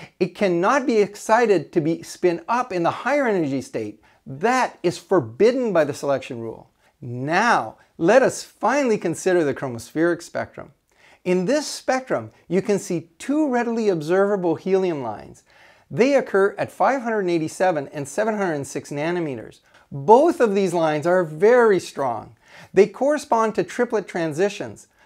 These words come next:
The five eighty-seven line comes from a transition from an electron from the three D to the two P level. The seven hundred and six nanometer line comes from a transition from the three S to the two P level. You can see these transitions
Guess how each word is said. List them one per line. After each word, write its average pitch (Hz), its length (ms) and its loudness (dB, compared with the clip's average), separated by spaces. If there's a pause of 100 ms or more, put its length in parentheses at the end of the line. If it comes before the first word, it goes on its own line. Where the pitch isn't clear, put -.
(120)
The 165 80 0
five 226 360 2
eighty-seven 233 560 0
line 147 400 0
comes 269 320 -6
from 240 140 -4
a 208 60 -2
transition 190 640 -4
from 151 180 -6
an 147 80 -4
electron 156 640 -2 (340)
from 233 360 0
the 170 100 0
three 254 360 -2
D 175 360 0 (160)
to 262 160 -2
the 196 120 4
two 170 200 -2
P 127 200 -6
level. 147 520 2 (540)
The 170 120 4
seven 202 420 4
hundred 175 320 2
and 139 140 -4
six 302 320 -4
nanometer 151 540 0
line 131 400 -4 (260)
comes 262 240 -2
from 226 140 -2
a 196 40 0
transition 165 800 -4 (140)
from 185 240 0
the 156 100 0
three 233 480 -2
S 147 320 2
to - 140 -4
the 135 140 -2
two 294 280 0
P 165 200 -4
level. - 360 -10 (520)
You 220 120 -2
can 240 160 -2
see 294 180 -2
these 233 240 -2
transitions 160 840 -4